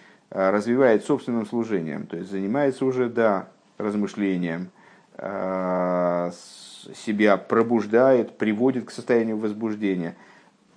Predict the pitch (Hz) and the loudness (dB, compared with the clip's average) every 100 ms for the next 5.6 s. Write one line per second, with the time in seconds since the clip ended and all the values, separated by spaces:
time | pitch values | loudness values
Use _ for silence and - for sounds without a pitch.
0 | _ 170 156 98 - - - _ _ _ | _ 6 8 6 2 -16 -20 _ _ _
1 | - - - - 117 113 113 139 127 107 | -8 -8 -8 2 4 4 2 2 2 0
2 | 92 - 131 113 92 - - 104 120 104 | -2 -2 -2 -2 -6 -8 -6 -2 0 2
3 | 98 98 131 117 104 156 240 277 - - | 2 0 -2 -2 -4 -4 0 0 0 -6
4 | - - 127 156 247 233 - 98 - 131 | -16 -2 -2 0 -2 -2 -4 -6 -4 -6
5 | 208 208 - 139 120 123 | -6 -8 -2 -2 -2 -4